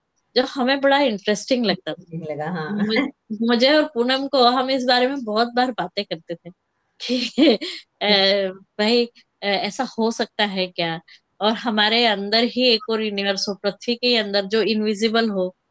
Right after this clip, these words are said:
Speaker 1: तो उस यूनिवर्स का कॉन्सेप्ट इन-, अ, कॉन्सेप्ट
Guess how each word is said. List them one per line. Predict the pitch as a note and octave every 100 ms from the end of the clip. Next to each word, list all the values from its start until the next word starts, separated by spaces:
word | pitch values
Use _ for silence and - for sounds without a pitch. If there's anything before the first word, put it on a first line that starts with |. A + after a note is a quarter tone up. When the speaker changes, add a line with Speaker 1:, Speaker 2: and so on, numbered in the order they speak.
| _ _ _ _ _ _
Speaker 1:
तो | G3+ -
उस | G3+ A#3+ C#4
यूनिवर्स | A#3+ A3+ A3+ A3+
का | B3
कॉन्सेप्ट | A#3 G#3+ G#3 - A3+ A3+
इन-, | A3 G#3
अ, | - G3+ G3+ G3+ G3 G3
कॉन्सेप्ट | - G3 G3 - A3+